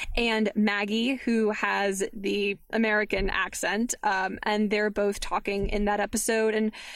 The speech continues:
coming to what I'm glad our audience found to be a very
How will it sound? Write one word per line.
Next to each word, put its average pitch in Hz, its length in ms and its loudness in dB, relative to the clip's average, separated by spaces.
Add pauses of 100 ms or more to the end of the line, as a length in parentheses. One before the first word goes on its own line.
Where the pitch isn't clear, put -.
(320)
coming 302 340 2
to 262 600 2 (220)
what 233 320 2
I'm 233 160 2
glad 254 320 4
our 240 140 4
audience 220 480 2
found 214 360 2
to 240 80 2
be 202 460 2 (100)
a 226 100 2
very 208 580 2